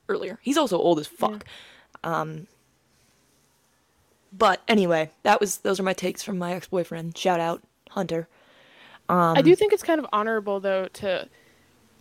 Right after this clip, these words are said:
Speaker 2: stay, like, on the other hand, and stay and take in a backup role and, like, enjoy
Speaker 1: Yeah.
Speaker 2: it and not
Speaker 1: Well,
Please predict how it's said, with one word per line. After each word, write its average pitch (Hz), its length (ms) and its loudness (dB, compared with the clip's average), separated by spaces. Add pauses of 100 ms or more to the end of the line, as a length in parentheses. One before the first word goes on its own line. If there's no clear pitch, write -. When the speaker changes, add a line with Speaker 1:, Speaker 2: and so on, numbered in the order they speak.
Speaker 2:
stay, 180 800 -6
like, 226 280 2
on 220 140 2
the 214 100 -2
other 196 160 -4
hand, 180 260 -8 (1000)
and 214 200 0
stay 214 480 0
and 196 300 -6 (640)
take 226 280 -4
in 202 140 0
a 190 100 -4 (360)
backup 190 420 -2 (140)
role 185 640 4
and, 196 240 0 (540)
like, 196 260 -12
enjoy 196 340 -8
Speaker 1:
Yeah. 214 220 2
Speaker 2:
it 226 180 -10 (220)
and 196 240 -6 (160)
not 190 120 -4
Speaker 1:
Well, 185 120 4